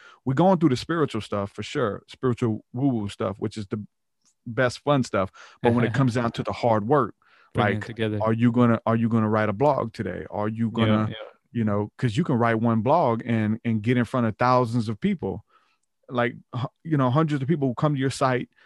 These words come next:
Speaker 1: a day, a week, a month, whatever, b-, off of one blog. So really teaching the individuals how to write a good blog that's gonna bring people who resonate with their work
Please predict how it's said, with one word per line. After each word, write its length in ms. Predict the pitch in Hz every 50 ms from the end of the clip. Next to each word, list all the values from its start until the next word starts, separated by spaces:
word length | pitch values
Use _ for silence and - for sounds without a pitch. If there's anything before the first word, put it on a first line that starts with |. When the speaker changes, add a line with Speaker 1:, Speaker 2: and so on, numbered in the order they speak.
| _ _ _ -
Speaker 1:
a 100 | 120 113
day, 400 | 107 98 113 127 127 139 147 156 - -
a 80 | 110 110
week, 340 | 107 110 131 139 151 - -
a 80 | 117 113
month, 320 | 110 113 123 139 147 - 127
whatever, 440 | 117 117 110 127 147 156 131 117 107
b-, 120 | 104 110 -
off 180 | 117 120 - -
of 100 | 107 98
one 280 | 98 120 127 123 117
blog. 420 | 101 110 127 - - - - - -
So 320 | - 117 104 101 101 98 - - - - _ _
really 260 | - 117 127 127 120 110
teaching 520 | - - - 139 135 - - 127 120 117
the 100 | 117 113
individuals 560 | 113 117 113 104 117 120 107 120 107 107 104
how 120 | 127 120 110
to 60 | 104
write 300 | 101 101 104 110 113 113 110
a 40 |
good 260 | 104 104 117 113 104 95
blog 440 | 113 113 120 127 117 107 107 101 98 - _ _ _ -
that's 260 | 107 110 104 - -
gonna 240 | - 120 113 110 104
bring 380 | 104 104 117 117 120 123 120
people 300 | 113 127 120 - - 107
who 180 | 107 113 107 101
resonate 440 | 104 113 113 101 110 110 110 104 98
with 200 | 104 110 107 -
their 160 | 107 104 101
work 320 | 98 117 139 - - -